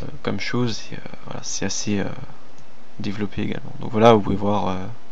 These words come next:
qu'on fait développer des photos. Donc ça, ça dépendra aussi de la capacité de votre carte graphique, euh, comment elle pourra faire fonctionner le logiciel, enfin le, l'extension, pardon. Voilà, donc, euh, une fois que vous avez fait, euh, ce que vous vouliez avec,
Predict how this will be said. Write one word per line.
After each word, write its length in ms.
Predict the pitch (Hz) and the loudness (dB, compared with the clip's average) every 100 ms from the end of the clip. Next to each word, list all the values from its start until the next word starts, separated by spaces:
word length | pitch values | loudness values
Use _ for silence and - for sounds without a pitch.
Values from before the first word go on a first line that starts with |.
| - - - - | -4 -4 -4 -4
qu'on 100 | - | -4
fait 140 | - | -2
développer 380 | 104 104 107 - | 0 0 0 -2
des 100 | 110 | -2
photos. 360 | - 95 127 123 | -2 0 2 2
Donc 160 | 101 | 4
ça, 140 | - 147 | 6 6
ça 140 | 127 | 6
dépendra 340 | 117 127 127 | 2 4 4
aussi 240 | 135 127 135 | 4 4 4
de 60 | |
la 100 | 113 | 2
capacité 540 | 107 117 - 117 - 127 | 4 2 0 0 0 0
de 60 | |
votre 200 | 117 - | 0 0
carte 180 | - 127 | 2 4
graphique, 420 | 117 - 151 - - - - - - - - - - - - | 4 0 -2 -2 -4 -4 -4 -4 -4 -4 -4 -4 -4 -4 -2
euh, 320 | 101 101 98 - - - - - - - - - | -2 -2 -2 -2 -2 -4 -4 -4 -4 -4 -4 0
comment 260 | 120 135 | 4 6
elle 60 | 127 | 6
pourra 180 | - 110 | 6 4
faire 180 | 127 | 0
fonctionner 400 | - 117 - 131 | -2 -2 2 4
le 180 | 131 117 | 4 2
logiciel, 460 | 107 98 - - - - - - - - - | 0 0 -2 -2 -2 -4 -4 -4 -4 -4 -4
enfin 120 | - | -4
le, 80 | 87 - 117 | -2 -4 -2
l'extension, 440 | 107 - 104 - - | -2 -2 -2 -4 -4
pardon. 160 | - - - - - - - - | -4 -4 -4 -4 -4 -4 -4 -2
Voilà, 160 | 107 101 | -2 0
donc, 300 | 123 120 - | 2 0 -2
euh, 120 | 113 - - | -2 -2 0
une 140 | 131 127 | 0 6
fois 160 | 151 | 6
que 60 | 117 | 6
vous 180 | 107 98 | 4 2
avez 180 | 98 | 2
fait, 300 | 95 - 110 | 0 2 2
euh, 80 | 107 - - - - | 2 0 -2 -2 -2
ce 100 | - | 0
que 120 | - | 4
vous 120 | 117 | 4
vouliez 300 | 113 113 107 | 4 2 2
avec, 420 | 101 98 120 - | 2 2 0 0